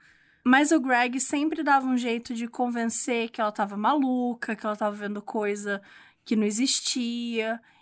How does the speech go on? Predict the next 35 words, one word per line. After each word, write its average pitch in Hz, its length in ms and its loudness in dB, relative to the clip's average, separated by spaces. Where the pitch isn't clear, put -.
e 330 60 2
ela 330 120 6
acabava 285 440 2
ficando. 185 720 -4
E 262 80 -2
até 269 240 6
que - 200 -2
um 233 100 4
dia, 214 640 -2
ela 226 220 6
teve 247 300 0
uma 247 180 2
convulsão, 311 1200 4
que - 120 2
foi 349 140 6
provocada 302 680 2
pelo 285 240 -2
trauma 247 460 2
de 254 140 -2
todos 294 420 0
os 277 80 2
abusos 262 680 0
que - 80 -10
ela 262 140 2
tava 254 240 0
sofrendo 247 460 0
do 269 100 -2
Greg, 226 560 0
e 277 80 -2
ela, 269 140 4
inclusive, 285 540 4
perdeu 269 520 0
a 311 60 4
memória 247 540 4
temporariamente. 240 1080 0